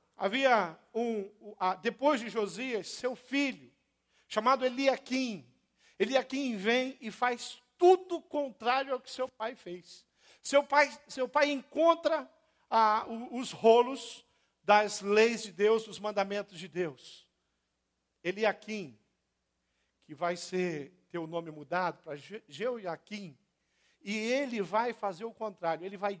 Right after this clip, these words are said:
destruir a palavra de Deus, os rolos,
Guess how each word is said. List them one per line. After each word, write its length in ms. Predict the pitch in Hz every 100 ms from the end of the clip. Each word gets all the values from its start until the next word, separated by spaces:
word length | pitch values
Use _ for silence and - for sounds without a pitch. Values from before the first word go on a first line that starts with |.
| 139
destruir 960 | 180 330 - - - 294 247 202 196 - _ _ _ _ _ _ _ _ _ _
a 100 | 175
palavra 600 | 180 180 175 190 180 180
de 100 | 160
Deus, 640 | 143 147 147 - - - _ _ _ -
os 180 | 180
rolos, 600 | - - 185 202 202 -